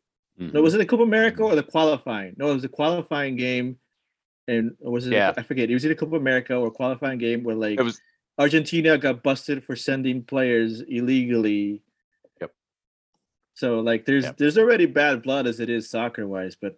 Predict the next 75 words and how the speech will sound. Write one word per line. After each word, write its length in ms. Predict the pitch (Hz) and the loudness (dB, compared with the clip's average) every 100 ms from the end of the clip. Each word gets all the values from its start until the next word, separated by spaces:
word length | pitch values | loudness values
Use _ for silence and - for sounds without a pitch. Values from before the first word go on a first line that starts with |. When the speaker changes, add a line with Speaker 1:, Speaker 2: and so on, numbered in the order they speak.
| - | -4
Speaker 1:
now 280 | 120 139 | 0 0
to 80 | 117 | 0
add 260 | 113 123 110 | 2 2 2
this 280 | 110 120 131 | 0 -2 -4
into 300 | 120 151 160 | -6 -4 0
it, 140 | 147 | 0
it's 140 | 113 | -2
just 160 | - 120 | -6 -8
going 240 | 110 104 | -6 -6
to 100 | 101 | -8
be, 320 | 98 92 92 - | -10 -8 -8 -10
it's 160 | 113 | -12
gonna 160 | - 147 | 0 0
be 140 | 123 | 2
really, 240 | 110 107 101 - _ _ | 2 0 -2 -10 _ _
La 80 | 113 | 0
Vela 240 | 139 160 | 4 4
Starfield 500 | 156 151 147 147 139 | 4 2 0 0 -2
game 400 | 131 123 120 120 - | -2 -2 -2 -4 -8
at 160 | 110 107 | -6 -4
home 340 | 113 113 110 - | -2 -4 -6 -10
is 140 | 98 | -8
going 160 | 101 98 | -6 -6
to 80 | |
be 140 | 95 92 | -8 -6
really 280 | 101 110 110 | -2 0 0
interesting 360 | 104 - 104 | -2 -10 -10
to 80 | 98 | -8
see 160 | 104 101 | -8 -10
if 100 | - | -6
anything 380 | 107 104 110 | -6 -6 -6
pops 320 | 98 98 - 98 | -8 -12 -10 -10
up 200 | 92 - | -10 -12
or 80 | 95 | -12
anything. 200 | 90 85 | -10 -10
I'm 80 | 101 | -8
not 120 | 120 | -6
saying 160 | 131 110 | -4 -4
it 80 | 98 | -6
should, 320 | - 107 101 | -4 -4 -6
but 140 | - - _ _ _ _ _ _ _ | -14 -20 _ _ _ _ _ _ _
yeah. 240 | 98 90 - _ | -10 -10 -14 _
Speaker 2:
Yeah, 100 | 151 147 | 0 4
at, 100 | 127 | 4
Speaker 1:
And 100 | 127 | 4
at 140 | 120 131 | 4 2
Speaker 2:
at 80 | 147 | 6
Speaker 1:
one 160 | 123 | 6
Speaker 2:
Maracanã, 40 | 110 170 110 | 6 4 4
Speaker 1:
point 140 | 113 | 2
Speaker 2:
you 60 | 101 | 2
mean, 260 | 87 82 - | -2 -6 -2
at 100 | 117 | 0
Maracanã, 400 | 117 110 98 92 | 2 0 -2 0
'cause 180 | 110 - | 0 4
Speaker 1:
Yeah. 120 | 147 | 4
Speaker 2:
they, 40 | 143 | 6
they 80 | 156 | 4
already 160 | 151 | 6
Speaker 1:
Sorry, 160 | 156 131 | 6 8
Speaker 2:
played 80 | 117 | 8
Speaker 1:
at 60 | |
Speaker 2:
in 60 | 107 | 6
Speaker 1:
Maracanã. 80 | 127 | 2
Speaker 2:
Argentina. 320 | 123 113 107 | 2 -2 0
Speaker 1:
You're 120 | 127 | 0
right, 140 | 120 110 | 0 0
you're 100 | 110 | -4
right, 100 | 101 | -2
you're 140 | 117 | 0
right, 140 | 113 110 | 0 2
Speaker 2:
You're 100 | 107 | 2
right. 220 | 95 - | 0 -2
Speaker 1:
you're 100 | 104 | -6
right. 140 | 95 | -6